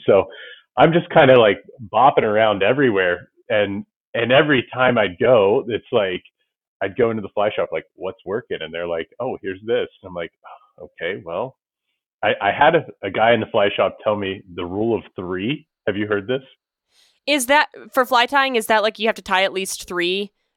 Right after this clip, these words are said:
Speaker 2: So you, or you, t-, no, is it take, you take at least three? So you've got one to, one to use, one to lose, and one to give away or something like that?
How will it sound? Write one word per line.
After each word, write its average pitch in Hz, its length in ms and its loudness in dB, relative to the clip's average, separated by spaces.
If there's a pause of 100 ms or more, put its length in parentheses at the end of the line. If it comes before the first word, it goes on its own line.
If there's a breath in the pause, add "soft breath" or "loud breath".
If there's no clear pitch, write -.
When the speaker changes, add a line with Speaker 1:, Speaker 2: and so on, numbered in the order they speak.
Speaker 2:
So 202 300 2
you, 185 180 0 (100)
or 226 120 6
you, 220 260 -2
t-, - 120 -10
no, 254 200 6
is 208 180 -2
it 220 100 2
take, 247 220 -4
you 208 100 -8
take 220 220 -2
at 254 60 -2
least 247 240 -6
three? 247 200 -4
So 208 320 2 (280 soft breath)
you've 208 120 -6
got 214 220 4
one 214 240 0
to, 196 280 2 (140)
one 202 220 -2
to 202 60 -2
use, 190 440 -4
one 202 220 -2
to 185 80 -2
lose, 185 260 -2
and 175 80 -8
one 175 120 -2
to 185 40 -4
give 185 140 -2
away 165 260 0
or 185 60 -2
something 196 220 -8
like 190 140 -6
that? 196 260 -2